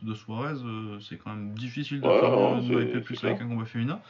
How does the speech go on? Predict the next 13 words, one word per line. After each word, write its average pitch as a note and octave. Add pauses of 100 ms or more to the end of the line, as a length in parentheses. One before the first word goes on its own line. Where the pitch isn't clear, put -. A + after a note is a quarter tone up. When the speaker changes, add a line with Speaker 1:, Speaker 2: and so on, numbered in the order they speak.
(440)
Speaker 1:
Il B2+
y D3+
a D#3+
un E3+
petit A3
combat A3
de G3
Dustin G3+
Jacoby G3+
contre E3+
Kennedy E3+
Nzechukwu. E3+
Bon, C#3+